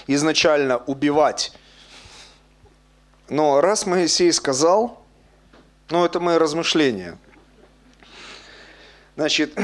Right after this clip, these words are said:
<clears throat> «И сказал Моше, простри руку, э, Господь Моше, простри руку твою на море, и да обратятся воды на египтян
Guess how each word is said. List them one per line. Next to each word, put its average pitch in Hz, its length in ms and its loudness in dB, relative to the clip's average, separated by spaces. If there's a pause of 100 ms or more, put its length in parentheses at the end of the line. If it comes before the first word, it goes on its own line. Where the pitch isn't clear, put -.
<clears throat> 160 180 -6
«И 151 80 0
сказал 208 440 2
Моше, 170 520 2 (140)
простри 190 440 0
руку, 190 440 2
э, 147 240 -2
Господь 196 440 0
Моше, 180 300 2
простри 185 420 0
руку 185 300 2
твою 160 320 4
на 156 120 0
море, 185 340 4
и 147 140 0
да 147 160 2
обратятся 156 580 2
воды 156 320 0
на 151 140 -2
египтян 139 600 0